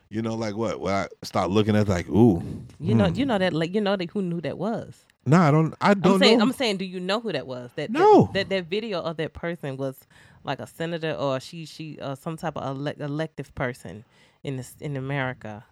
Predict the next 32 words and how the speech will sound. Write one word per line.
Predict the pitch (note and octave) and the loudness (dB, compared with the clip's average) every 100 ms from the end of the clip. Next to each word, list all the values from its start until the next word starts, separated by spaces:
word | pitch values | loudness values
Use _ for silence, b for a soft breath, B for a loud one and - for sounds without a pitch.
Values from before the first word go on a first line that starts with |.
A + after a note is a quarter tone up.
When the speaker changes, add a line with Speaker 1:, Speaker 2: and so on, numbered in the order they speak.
| _ | _
Speaker 2:
where | - D3+ F3+ | -2 4 4
Speaker 1:
Oh. | F#2 | 4
Speaker 2:
she's | D#3 D3 | 0 -8
trying | - C#3+ C#3 | -6 -6 -6
to | - C3 B2+ | -10 -14 -8
run | C#3 D3 | -6 -6
for | C#3 - | -8 -8
office. | C3+ C#3 - G2 B2+ - _ b b b _ | -6 -8 -10 -16 -16 -20 _ b b b _
So | D#3+ C#3+ | -6 -4
she | - D#3+ | -6 -10
did | C#3+ D#3+ D#3 D3 | -4 -2 -2 -2
that, | A#2+ A#2+ - _ _ | -6 -6 -14 _ _
and | D3+ D3 | -6 -6
she, | - F3 D#3+ D3+ | -8 -10 -10 -12
she's, | - E3 D#3+ D3+ C#3+ - _ | -14 -12 -12 -12 -16 -20 _
she | - - E3 | -20 -12 -4
of | D#3 D#3+ | -4 -4
the | |
same | F#3+ F3 F#3 | -8 -8 -8
sex. | - C3 D3 | -6 -8 -8
She | - | -10
liked | D3 C#3+ - | -8 -8 -10
the | D3+ | -12
same | C#3+ D3+ | -10 -8
sex, | - C3+ - | -8 -8 -8
so | C#3+ | -10
she | C3+ E3+ | -8 -10
did | C#3+ D#3 | -8 -8
it | B2+ | -6
for | - B2+ | -6 -6
that | B2 A2 | -6 -8
group | C#3+ B2 - | -10 -10 -16